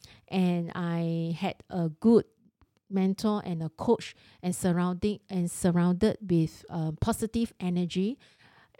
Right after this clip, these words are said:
uh, with what I'm doing, I will continue to be able to shine and able to value add and to, to be successful in what I want to achieve.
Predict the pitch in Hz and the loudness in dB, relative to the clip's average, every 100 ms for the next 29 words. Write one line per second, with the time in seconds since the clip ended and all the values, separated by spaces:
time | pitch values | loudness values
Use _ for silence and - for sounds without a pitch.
0 | - 175 165 160 170 190 208 - - - | -10 -6 -4 -4 4 8 8 4 -10 -6
1 | 180 214 - 170 165 180 185 302 403 _ | -2 -2 0 -2 4 6 6 2 -2 _
2 | _ - 196 220 190 185 175 190 180 202 | _ -4 0 2 2 0 0 -4 -4 -4
3 | 208 233 269 240 165 175 - 185 185 196 | 0 0 -2 -6 -4 -4 -2 -2 -2 -4
4 | 196 156 - - 226 226 233 240 - - | -4 -6 -4 2 2 4 2 -2 -6 -20
5 | - 175 - 202 196 208 214 - 180 170 | -8 -6 0 0 2 -2 -2 0 2 2
6 | 160 170 _ _ _ _ _ - - 165 | 0 -6 _ _ _ _ _ -16 -2 4
7 | 208 214 226 - 196 196 165 _ - - | 6 8 6 6 2 2 0 _ -20 -16
8 | - 180 175 165 185 170 165 160 156 - | -4 -2 -2 -4 -2 0 0 -2 -4 -10
9 | 175 175 185 - 180 226 262 - - 175 | -8 -2 -2 -4 -6 -2 -2 -4 -4 -2
10 | 147 - 170 165 190 - 165 165 180 - | -2 -2 -2 0 -4 -2 -4 -2 -4 -4
11 | 165 156 - - 359 180 | -6 -6 -6 2 2 2